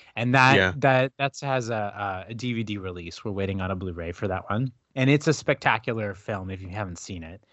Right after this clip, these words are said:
Speaker 1: Um, and this one, um, is also very similar. And I don't know that so many of your listeners might know that he has another horror film, um, on the channel. Um, if you've seen,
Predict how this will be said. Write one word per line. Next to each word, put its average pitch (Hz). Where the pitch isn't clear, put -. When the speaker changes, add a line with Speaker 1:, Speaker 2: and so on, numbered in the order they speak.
Speaker 1:
Um, 101
and 110
this 147
one, 127
um, 127
is 120
also 156
very 151
similar. 135
And 107
I 110
don't 120
know 123
that 113
so -
many 110
of 104
your 113
listeners 104
might 101
know 110
that 101
he 104
has 104
another 113
horror 147
film, 98
um, 98
on 151
the 143
channel. 80
Um, 120
if 139
you've 139
seen, 160